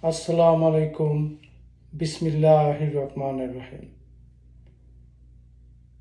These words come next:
আপনারা কেমন আছেন? নিশ্চয়ই সবাই ভালো আছেন। আজকে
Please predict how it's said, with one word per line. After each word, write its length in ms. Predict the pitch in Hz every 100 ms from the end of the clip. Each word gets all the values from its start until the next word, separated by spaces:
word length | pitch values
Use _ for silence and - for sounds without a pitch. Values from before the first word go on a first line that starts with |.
| - - _ -
আপনারা 380 | 139 147 160 151 147
কেমন 260 | 156 156 156 135
আছেন? 280 | - 123 - - - - - _ - - - - - - 147
নিশ্চয়ই 560 | 151 - - 156 147 - - _ - - -
সবাই 240 | 151 143 131 127
ভালো 160 | 135 135
আছেন। 300 | 131 - 131 - - _ - - - _ - - - _ - - - - - _ _ - - - _ - - - - - _ _ - -
আজকে 360 | 147 - 165